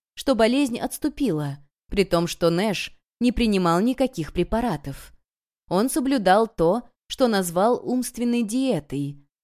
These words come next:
сознательно отвергал бредовые фантазии в те моменты, когда они начинали его посещать.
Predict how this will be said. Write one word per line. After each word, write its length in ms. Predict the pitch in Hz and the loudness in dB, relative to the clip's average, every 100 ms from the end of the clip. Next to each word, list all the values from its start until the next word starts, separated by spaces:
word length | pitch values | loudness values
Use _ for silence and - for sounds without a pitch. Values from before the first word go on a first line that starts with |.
| - | -6
сознательно 720 | 202 185 175 196 190 175 170 | 0 2 2 0 -2 0 0
отвергал 480 | 165 180 170 190 196 | 0 -2 2 2 2
бредовые 560 | 175 175 190 180 170 | 2 2 2 2 0
фантазии 640 | 165 175 170 196 190 170 165 | 0 -2 0 0 0 -2 -4
в 60 | |
те 180 | - 190 | -2 0
моменты, 720 | 185 175 202 214 - 170 170 _ _ | 0 0 -2 -4 0 0 -2 _ _
когда 320 | - 196 190 196 | -4 0 2 2
они 180 | 196 | 2
начинали 540 | 196 190 - 190 180 220 | 0 -2 -2 0 0 0
его 240 | 233 185 | 0 0
посещать. 840 | 170 190 - 226 - 143 - - | 0 -4 -6 -6 -6 -8 -8 -12